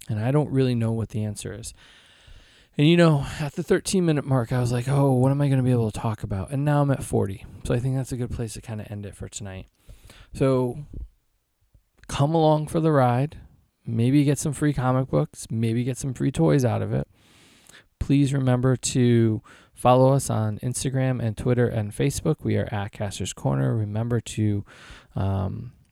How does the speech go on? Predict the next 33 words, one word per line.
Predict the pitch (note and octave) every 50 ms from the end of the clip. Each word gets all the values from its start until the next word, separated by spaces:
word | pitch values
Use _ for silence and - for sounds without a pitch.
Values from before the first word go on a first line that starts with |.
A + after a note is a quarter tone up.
| _ _ _ _ _ _ _ _ _ _ - - -
support | - - A2+ - B2+ B2 B2 A2+
our | - G#2+ G2
sponsor, | - - - C3 D3 D3+ - D#3+
Mike's | B2 G#2+ F#2 - - -
Comics | - - - B2 B2+ C#3 D3 - -
and | E3+ D3+
Stuff. | - - D#3 D3+ D#3 - - - - - - - - - - _ _ _ _
The | -
best | A#2 - A2+ G#2+ - - -
place | - B2 A2+ A2+ -
for | - A2+
us | A2+ G#2+ - -
to | -
get | G#2 A2+ B2 -
Legends | A#2+ B2+ B2+ A#2+ - B2+ B2 A#2 A2+
and | A2+ G#2 G#2 A2
Mezco | A2+ A2 - - - A2+ G#2+ G#2 G2+
one | G#2 G#2+ G2 G2+
twelves | - - - D3+ D3+ D3+ D3+ C#3+ - -
and | A#2 A2 G#2+ G#2+ - -
everything | C3 A#2+ C3 A#2 A2 A2+ A2
else | G#2+ G#2 - -
under | G#2+ G#2 G2+
the | F#2 G#2 G#2+
sun. | - - B2+ C#3+ E3 E3+ - - - - - - - - - - _ _ -
And, | C#3+ A#2+ A#2 A#2+ A#2 A#2 A#2 A#2 A2 -
uh, | A#2+ A2+ A2 A2 A2 G#2+ G#2+ G#2 G#2 G2+ G2 A#2+ B2 - _ _ _ _ _ _ -
remember | A2+ A2 A2 A2+ B2+ C3+ C#3+ C#3+ C3
to | - - - - B2+ B2 A#2+ A#2 A#2 A2
rate, | G#2+ A2+ A#2+ C3 C3 -
review, | - A#2 A2 G2+ G#2+ B2 C3 C3+ C3
and | A#2+ A#2 G#2 -
subscribe | - A#2 - - - - A#2 B2 B2+ B2+ B2+ C3 C3+ -